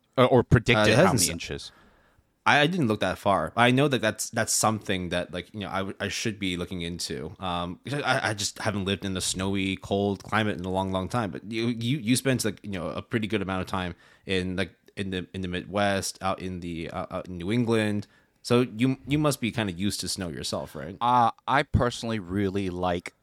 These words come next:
Speaker 1: winter, even the harsh winter. I think in Boston, one year,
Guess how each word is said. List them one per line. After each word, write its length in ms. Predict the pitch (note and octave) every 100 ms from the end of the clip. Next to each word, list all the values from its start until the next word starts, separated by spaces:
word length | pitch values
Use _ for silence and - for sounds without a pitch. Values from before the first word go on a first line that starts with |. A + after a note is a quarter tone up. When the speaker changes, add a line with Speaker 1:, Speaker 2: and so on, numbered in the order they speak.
| _
Speaker 1:
winter, 540 | E2+ F2 F#2 - B2 B2+
even 240 | B2 C3
the 80 | G2+
harsh 320 | - G#2 G#2
winter. 240 | B2+ A#2 -
I 120 | G#2
think 380 | G2+ - A#2+ -
in 200 | - G#2 F2+
Boston, 640 | G2 G2+ A2 - G#2+ F#2+ E2+ _ _ _ _ _ -
one 360 | G#2 A2+ G#2+
year, 500 | F#2+ G#2 G#2+ F#2 F2+